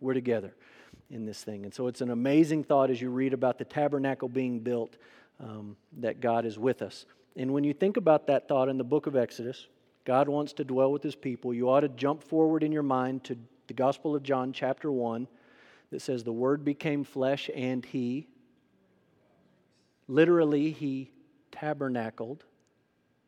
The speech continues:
"came to be among us." And you ought to think about Matthew twenty-eight. We're gonna talk about that passage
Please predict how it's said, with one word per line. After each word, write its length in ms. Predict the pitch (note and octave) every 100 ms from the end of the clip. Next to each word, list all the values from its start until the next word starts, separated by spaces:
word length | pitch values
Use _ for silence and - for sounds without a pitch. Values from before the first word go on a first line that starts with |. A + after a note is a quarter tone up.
| _
"came 480 | - E3 D3+ D3 D#3
to 140 | D#3 E3
be 480 | C#3+ C3 A#2 A#2+ C3+ _ _ _
among 340 | C#3+ C3 A2+ F2+
us." 300 | - - - _ _ _ _ _ _ _ _ _
And 100 | B2
you 80 | B2+
ought 40 |
to 60 | C3
think 200 | D3 C#3+
about 260 | C3 B2+ B2+
Matthew 720 | C3 C#3 C#3 D3 C#3+ C#3 C#3+ _
twenty-eight. 580 | - C#3+ C3 D#3 C#3 -
We're 120 | B2+
gonna 140 | B2+ B2
talk 260 | - C#3
about 240 | C#3+ B2+ -
that 180 | C3 -
passage 540 | C3+ B2 C3+ A#2+ -